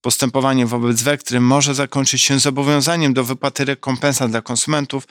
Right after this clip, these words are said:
czy nałożeniem kary w wysokości do dziesięciu procent obrotu. Vectra to nie pierwszy przedsiębiorca z branży telekomunikacyjnej,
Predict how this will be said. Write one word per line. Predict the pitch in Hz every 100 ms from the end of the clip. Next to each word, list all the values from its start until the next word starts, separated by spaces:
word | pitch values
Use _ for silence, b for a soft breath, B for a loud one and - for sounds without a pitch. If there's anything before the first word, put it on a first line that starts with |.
| b b -
czy | 247
nałożeniem | 196 147 160 151
kary | 143 151 139
w | 120
wysokości | - 127 123 -
do | 135 135
dziesięciu | 139 147 139 -
procent | 147 131 143
obrotu. | 147 135 113 - - _ _ _ _ -
Vectra | 120 135 - - 107
to | 139
nie | 143 139
pierwszy | 160 160 139
przedsiębiorca | - 123 143 113 104 - 113
z | 110
branży | 123 120
telekomunikacyjnej, | 127 123 127 127 123 135 127 147 123 123